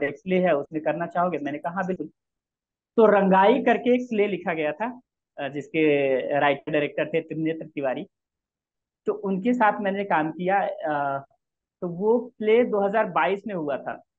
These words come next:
पृथ्वी थिएटर में, और वो अभी continue चल रहा था। अभी फिर नया हमने नया, उन्होंने नया शो लिखा है आवारा करके, जिसका नौ तारीख को शो है,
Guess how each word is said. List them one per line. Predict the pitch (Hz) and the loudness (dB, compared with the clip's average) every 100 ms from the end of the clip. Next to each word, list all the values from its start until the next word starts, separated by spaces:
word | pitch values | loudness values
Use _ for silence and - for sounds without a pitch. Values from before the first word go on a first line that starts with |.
| - | -10
पृथ्वी | 185 190 | -6 -4
थिएटर | 180 156 - 123 | -2 -2 -2 -4
में, | 123 - _ _ _ _ _ _ _ _ _ - | -6 -14 _ _ _ _ _ _ _ _ _ -4
और | 160 165 | -2 -2
वो | 165 208 | 0 2
अभी | 220 170 175 | 4 2 0
continue | 202 185 190 202 | 0 -2 -2 -4
चल | 196 202 | -2 -2
रहा | 196 160 | 0 0
था। | 143 196 247 _ _ - | -2 -6 -10 _ _ -6
अभी | 160 | -4
फिर | 180 208 | -4 -4
नया | 180 165 160 185 | -6 -6 -4 -4
हमने | 196 185 185 | -2 -4 -4
नया, | 180 170 185 | -4 -4 -4
उन्होंने | 190 180 185 180 | -6 -6 -4 -4
नया | 165 170 185 | -4 -4 -4
शो | 185 | -4
लिखा | 175 156 165 | -6 -4 -4
है | 170 - - _ _ - | -4 -6 -10 _ _ -2
आवारा | 170 165 165 165 | 2 2 2 0
करके, | 156 123 123 117 _ _ _ _ 165 _ 147 | -2 -8 -10 -18 _ _ _ _ -20 _ -20
जिसका | 143 _ _ _ 175 | -20 _ _ _ -4
नौ | 170 170 | -2 -2
तारीख | 170 160 160 165 - | -2 -4 -4 -6 -8
को | 170 165 | -8 -8
शो | - 170 156 - | -4 -4 -4 -6
है, | 160 - | -6 -6